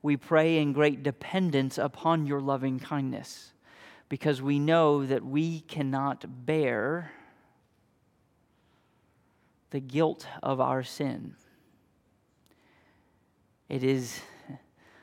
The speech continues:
therefore, the reason that we come to you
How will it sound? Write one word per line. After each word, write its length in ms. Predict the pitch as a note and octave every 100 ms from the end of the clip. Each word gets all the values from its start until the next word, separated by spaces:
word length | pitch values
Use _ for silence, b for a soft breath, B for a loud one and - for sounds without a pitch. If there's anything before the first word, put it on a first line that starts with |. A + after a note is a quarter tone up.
| b _
therefore, 680 | C3+ C3 - C3+ B2 A#2+ A#2+ B _ b b b -
the 80 | C#3
reason 400 | C#3+ D#3+ D3 C3+
that 120 | C3+
we 140 | C#3+
come 480 | C3 - F3+ F3+ F#3
to 160 | C#3 C3+
you 420 | B2 A2+ A#2